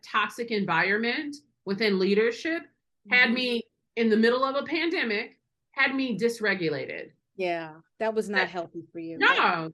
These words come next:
Speaker 1: no, it wasn't healthy. And of course, when you start to come down, you realize how the body has been compensating. So the
Speaker 2: Yeah.
Speaker 1: beauty of, like, what has happened over the last year for me was I've gotten back to me, you know,
Speaker 2: Yes.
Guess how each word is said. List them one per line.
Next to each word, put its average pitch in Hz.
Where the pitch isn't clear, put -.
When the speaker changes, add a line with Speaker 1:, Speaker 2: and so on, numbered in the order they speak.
Speaker 1:
no, 339
it 240
wasn't 320
healthy. 214
And 196
of 190
course, 277
when 233
you 208
start 220
to 226
come 226
down, 202
you 190
realize 185
how 190
the 165
body 170
has 170
been 165
compensating. 196
So 302
the 247
Speaker 2:
Yeah. 185
Speaker 1:
beauty 440
of, 226
like, 226
what 226
has 226
happened 214
over 202
the 190
last 180
year 190
for 185
me 254
was 180
I've 196
gotten 180
back 185
to 175
me, 165
you 190
know, 165
Speaker 2:
Yes. 170